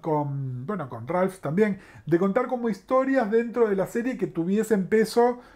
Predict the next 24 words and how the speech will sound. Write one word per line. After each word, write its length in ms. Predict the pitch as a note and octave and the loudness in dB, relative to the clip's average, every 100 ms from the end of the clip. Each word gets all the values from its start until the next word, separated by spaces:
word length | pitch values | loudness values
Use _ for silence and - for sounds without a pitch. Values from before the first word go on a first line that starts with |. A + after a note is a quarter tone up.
| _ | _
que 120 | D3 | -4
por 140 | C#3 C3+ | -2 0
supuesto 340 | D#3 F3 F#3 | 0 2 2
no 100 | E3 | 4
lo 120 | E3 | 4
podían 260 | D#3+ D3+ D#3+ | 6 4 4
hacer 240 | D3+ E3 | 4 2
ni 80 | D3+ | 0
con 160 | C#3+ C3 | -2 2
Superman 420 | D3+ D3 C#3+ C3+ | 2 2 0 0
ni 120 | C3 | 0
Batman 280 | C3+ C3+ C3 | 0 0 -2
ni 80 | B2 | -4
la 100 | B2 | -4
Mujer 260 | B2 C3+ | -4 -4
Maravilla. 440 | C3 B2 B2 - A2+ - _ _ _ _ _ - - | -4 -2 -4 -6 -14 -20 _ _ _ _ _ -20 -20
Es 80 | - | -4
una 100 | E3 | 0
época 260 | D#3 E3 D#3+ | 2 4 4
que 60 | |
me 60 | D3 | 4
gusta 220 | D3 D3 | 0 0
un 60 | C3+ | -4
montón. 300 | B2+ A#2+ | -6 -8